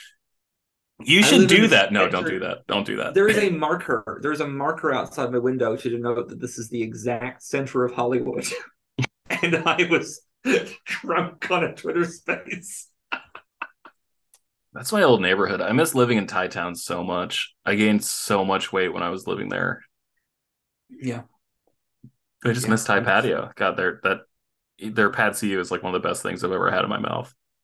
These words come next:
Speaker 2: You, if you, look, I, I've had very good things in my mouth in my time, but, um, if you're ever in L A at the same time as me, I have to take you to Love to Eat. It's the best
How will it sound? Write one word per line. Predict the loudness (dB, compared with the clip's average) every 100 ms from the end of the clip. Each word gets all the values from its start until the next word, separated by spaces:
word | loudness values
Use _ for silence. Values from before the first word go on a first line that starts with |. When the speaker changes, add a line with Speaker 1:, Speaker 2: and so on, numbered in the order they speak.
| _ _ _ _
Speaker 2:
You, | -8 -2 0 2 -2 -6 -8
if | -6 -6 -4
you, | -2 -2
look, | -4 -4 -2 0
I, | 0
I've | 0 0
had | 0 0
very | 0 2 0
good | -2
things | -4 -8
in | -6
my |
mouth | -4 -4 -4
in | -4
my | -4
time, | -4 -4 -2
but, | -2 0
um, | -2 -2
if | -4 0
you're | 0 2
ever | 0 2 2
in | 2
L | 2
A | 0
at |
the | -4
same | -8 -10
time | -8 -6 -6
as | -6
me, | -6 -6 -6
I | -4
have | -4 -4 -8
to | -8
take | -8 -6
you |
to | -6
Love | -6 -6
to | -6
Eat. | -6 -6
It's | -10 -12
the | -10
best | -4 -4 -4 -14 -18